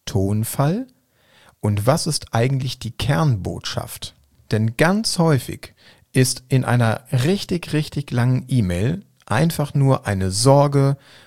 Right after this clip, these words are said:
um irgendwie eine Ausgrenzung, eine Benachteiligung oder weiß der Geier was versteckt. Also lies diese E-Mail bitte noch einmal, nachdem du heftig durchgeatmet hast,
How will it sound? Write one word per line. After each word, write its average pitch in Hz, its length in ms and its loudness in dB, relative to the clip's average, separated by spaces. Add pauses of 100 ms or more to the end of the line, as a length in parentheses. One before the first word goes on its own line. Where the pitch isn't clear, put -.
(240)
um 123 420 2
irgendwie 110 600 0
eine 92 240 -6
Ausgrenzung, 120 800 0
eine 92 160 -6
Benachteiligung 98 880 -2
oder 104 280 -2
weiß 110 260 -2
der 104 120 -2
Geier 95 380 -2
was - 160 -6
versteckt. - 520 -10
Also 110 200 -2
lies 143 380 -2
diese 127 200 -4
E-Mail 147 400 0
bitte 123 260 0
noch 110 440 0 (100)
einmal, 127 640 2 (600)
nachdem 113 400 0
du 120 120 4
heftig 175 440 0
durchgeatmet - 640 -2
hast, 185 300 -4